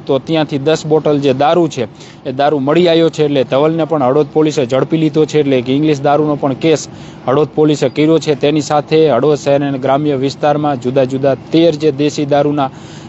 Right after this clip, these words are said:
ભઠ્ઠી સંચાલકો છે કે જે વહેલી સવારે દારૂ ઉતારતા હતા ને કેટલાક દારૂ ઉતારીને હવે દેવા જવાની તૈયારીઓ કરતા હતા ને આવા સમયે જે છે એ પોલીસ જવાનો ત્રાટકા હતા. એટલે આ કહેવાય કે મોટી જે કંઈ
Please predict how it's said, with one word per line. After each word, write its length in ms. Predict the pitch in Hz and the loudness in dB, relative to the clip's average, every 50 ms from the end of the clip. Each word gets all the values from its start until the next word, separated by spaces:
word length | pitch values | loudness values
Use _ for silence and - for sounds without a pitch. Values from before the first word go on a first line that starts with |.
| - - - | -18 -12 -6
ભઠ્ઠી 540 | - 147 147 - 156 170 170 170 165 160 147 | -4 -4 -2 0 2 2 4 4 4 4 2
સંચાલકો 720 | 139 - 151 160 156 - 170 170 170 160 139 170 151 131 | 0 0 0 0 2 2 2 2 2 2 2 2 2 2
છે 180 | 123 - 135 117 101 - - - - - - - - | 0 -2 -4 -4 -4 -6 -14 -20 -20 -20 -14 -6 -2
કે 80 | 151 143 | -2 0
જે 140 | 143 151 135 | 2 2 2
વહેલી 260 | 135 143 156 160 151 | 2 2 2 0 0
સવારે 320 | - 156 156 160 156 151 139 | 0 0 2 2 2 2 2
દારૂ 360 | 139 143 147 151 156 151 143 143 | 2 0 2 2 2 2 2 0
ઉતારતા 420 | 143 - 165 165 165 147 156 156 | 0 0 0 0 0 0 -2 -2
હતા 120 | 143 156 147 | -2 -2 -2
ને 80 | 143 | -2
કેટલાક 360 | 131 - 156 160 156 147 139 139 | 0 -2 0 2 2 0 0 2
દારૂ 240 | 139 143 156 160 151 147 | 2 2 4 4 2 2
ઉતારીને 420 | 151 147 - 160 156 156 151 147 147 | 0 0 0 0 2 2 2 2 2
હવે 120 | 147 143 | 2 0
દેવા 280 | 135 143 156 165 165 156 | 2 2 2 4 4 2
જવાની 380 | 139 143 151 160 165 165 160 | 2 2 2 2 2 2 0
તૈયારીઓ 460 | 143 - 156 160 160 160 165 165 156 143 | 0 2 2 2 2 2 2 2 0 0
કરતા 340 | - 160 151 - - 147 | 0 0 -2 0 0 -2
હતા 140 | 143 147 139 | 0 0 -2
ને 100 | 131 - - | -4 -4 -2
આવા 240 | 131 147 160 170 165 | -2 0 2 2 0
સમયે 400 | - 156 156 165 175 170 165 160 147 | 0 0 -2 0 0 0 2 2 2
જે 140 | 156 156 139 | 2 0 0
છે 160 | - 160 156 131 - - - - - - - - | 2 0 0 0 -2 -6 -18 -20 -20 -12 -6 -4
એ 80 | 151 | -4
પોલીસ 340 | 143 - 156 165 165 165 147 | -2 2 2 4 4 4 2
જવાનો 340 | 131 147 147 160 160 156 143 | 2 2 2 2 2 0 0
ત્રાટકા 480 | 123 147 151 160 170 160 - - 165 147 | 0 0 0 0 0 -2 0 0 0 2
હતા. 160 | 139 123 120 - - - - - - | 2 -2 -2 -4 -10 -20 -16 -8 -4
એટલે 180 | 143 143 143 | -2 0 2
આ 80 | 139 139 | 0 0
કહેવાય 320 | - - 165 170 175 170 | 0 0 0 2 2 2
કે 120 | 151 156 139 | 2 0 -2
મોટી 360 | 131 151 165 156 - 170 165 | 0 0 0 0 0 0 0
જે 140 | 147 160 160 | 2 0 2
કંઈ 200 | 160 160 147 | 2 0 0